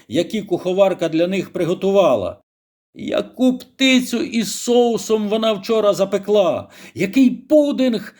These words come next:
вигадала. І що? Усе коту під хвіст, усе повернулось неторкнутим. Вона ледь не плакала, боїться, що як вони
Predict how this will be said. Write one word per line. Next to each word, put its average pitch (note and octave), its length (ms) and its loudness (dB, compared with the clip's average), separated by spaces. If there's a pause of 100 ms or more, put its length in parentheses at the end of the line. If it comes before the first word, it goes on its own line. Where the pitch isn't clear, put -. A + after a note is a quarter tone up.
(100)
вигадала. D#3+ 920 0 (240)
І C3 100 -10
що? G3 600 -2 (540)
Усе - 300 -2
коту G3 360 -2
під - 200 -8
хвіст, - 640 -2 (300)
усе B3+ 300 2
повернулось G#3+ 800 -2 (380)
неторкнутим. G#3 1300 0 (1000)
Вона A3 320 4
ледь B3 280 2
не B3 120 0
плакала, A3 840 -2 (280)
боїться, G#3+ 580 2
що - 180 -10
як G3+ 180 -2
вони G#3 300 -2